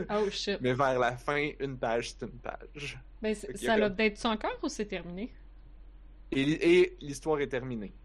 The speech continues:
Speaker 2: Oh, ok.
Speaker 1: Elle est terminée comme en deux mille quinze, à peu près. C'est juste que moi, je l'avais commencé v'là très longtemps. Quand j'avais commencé, hey, ça date de deux mille,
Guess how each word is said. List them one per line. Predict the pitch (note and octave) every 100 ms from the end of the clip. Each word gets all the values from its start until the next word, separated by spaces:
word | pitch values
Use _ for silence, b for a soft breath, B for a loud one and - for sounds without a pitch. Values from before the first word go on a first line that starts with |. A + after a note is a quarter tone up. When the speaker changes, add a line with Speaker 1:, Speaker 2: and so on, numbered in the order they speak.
| -
Speaker 2:
Oh, | F3+ E3+ G#3+ D#4 -
ok. | - G3 - C4 A3+ -
Speaker 1:
Elle | A2+
est | A2
terminée | B2 A#2 A#2 A#2 A#2+
comme | A#2+
en | G#2
deux | G2 G#2
mille | F#2+ - - - - - - - - -
quinze, | G2 F#2+ - - A2 - -
à |
peu | - -
près. | - - - - - - - - - - - - - - - - -
C'est | - B2
juste | F#3+
que | D#3
moi, | E3+ A#3
je |
l'avais | G3 C#3
commencé | B2+ C3+ C#3 C3 - F#3+
v'là | C3+ A#2+
très | - - E3
longtemps. | E3 B2 - A#2 A#2 C#3+ - - - - - - - - - - -
Quand | B2+
j'avais | B2 B2 B2
commencé, | C#3+ B2+ A#2+ A#2+ D3
hey, | G2+ G2
ça | F#2+ - F#2
date | F#2 A2 A2
de | G#2
deux | G2 G#2+
mille, | G#2+ G#2+ G#2+ G#2 G#2 G#2